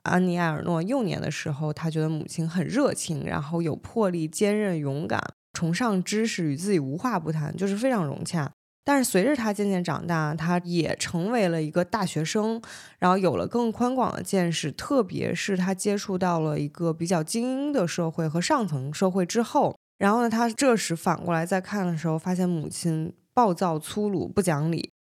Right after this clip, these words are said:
在心灵上已经无法与她沟通。然后他在书中呢，把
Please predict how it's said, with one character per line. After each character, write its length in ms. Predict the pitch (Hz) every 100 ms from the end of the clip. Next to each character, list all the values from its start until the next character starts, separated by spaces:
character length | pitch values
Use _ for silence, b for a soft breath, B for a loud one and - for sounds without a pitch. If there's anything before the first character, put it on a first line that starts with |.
| -
在 220 | 220 202
心 200 | - 226
灵 200 | 208 180
上 240 | 180 180
已 80 | 170
经 200 | 165 160
无 60 | 185
法 180 | 233 180
与 60 | -
她 180 | 151 151
沟 220 | 151 156
通。 280 | 165 156 160 _ _
然 80 | 202
后 60 | 226
他 120 | 262
在 240 | 294 269 -
书 320 | - - 277
中 240 | 285 285 294
呢， 160 | 220
把 240 | 208 -